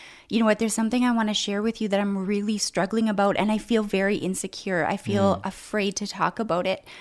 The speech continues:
Speaker 1: And so, um, I would really appreciate it if you could be um, very gentle, um,
Speaker 2: Mm.
Speaker 1: if you could hear me out, you know, that kind of thing, to just
Speaker 2: Yeah.
Speaker 1: say that up front. 'Cause again, if we don't, we're assuming our spouse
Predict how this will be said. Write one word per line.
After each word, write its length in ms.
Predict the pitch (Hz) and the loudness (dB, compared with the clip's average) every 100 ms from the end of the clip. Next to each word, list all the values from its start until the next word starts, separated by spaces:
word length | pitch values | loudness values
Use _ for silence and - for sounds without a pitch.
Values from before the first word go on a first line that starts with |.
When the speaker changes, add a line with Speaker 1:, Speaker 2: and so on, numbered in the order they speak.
| - - - | -20 -14 -2
Speaker 1:
And 240 | 208 202 | 0 0
so, 720 | - 208 190 190 190 190 175 - - | -2 0 4 6 6 4 2 0 -8
um, 480 | 196 175 156 160 165 - | -6 -2 -2 -2 -4 -4
I 60 | |
would 180 | 202 208 190 | 0 0 0
really 280 | 208 208 202 | 0 0 0
appreciate 600 | 196 208 202 - 196 196 | -2 -4 -2 -2 -2 -2
it 160 | 180 | -4
if 160 | - - | -6 -6
you 100 | 190 | -8
could 220 | 190 180 | -6 -8
be 380 | 190 190 185 185 - - - - 170 | -4 -4 -4 -6 -12 -20 -20 -12 -6
um, 200 | 147 - 160 - - | -6 -6 -8 -12 -6
very 580 | 196 190 185 170 165 - 185 | -2 0 0 0 -2 -4 -2
gentle, 640 | 233 247 262 247 220 160 | 4 4 4 2 2 0
um, 300 | - 180 170 | 2 2 0
Speaker 2:
Mm. 60 | 165 | -2
Speaker 1:
if 60 | - | -4
you 60 | |
could 120 | - - - | -6 -8 0
hear 160 | 247 233 | 2 4
me 200 | 233 220 214 | 4 4 4
out, 240 | 220 - | 4 2
you 180 | - 240 | 0 4
know, 120 | 247 | 4
that 220 | 220 220 - | 4 2 2
kind 140 | 269 269 | 2 2
of 100 | 269 | 2
thing, 220 | 285 294 | 6 6
to 80 | 262 | 4
just 140 | 214 202 | 0 0
Speaker 2:
Yeah. 60 | 190 | 2
Speaker 1:
say 120 | 254 | 0
that 200 | 269 269 - 214 | 0 -2 2 0
up 140 | - - | 0 -2
front. 320 | 185 214 349 - - - | 2 4 4 0 -10 -4
'Cause 140 | 240 | 0
again, 340 | 254 247 294 311 | 2 8 10 10
if 100 | 285 | 8
we 100 | 254 214 196 | 2 2 6
don't, 200 | 240 302 208 | 6 6 4
we're 180 | 247 269 269 | 2 2 0
assuming 580 | - - 269 294 262 208 - | -4 0 8 10 10 6 0
our 160 | 202 220 | -2 -2
spouse 520 | - 220 214 220 | 0 2 4 2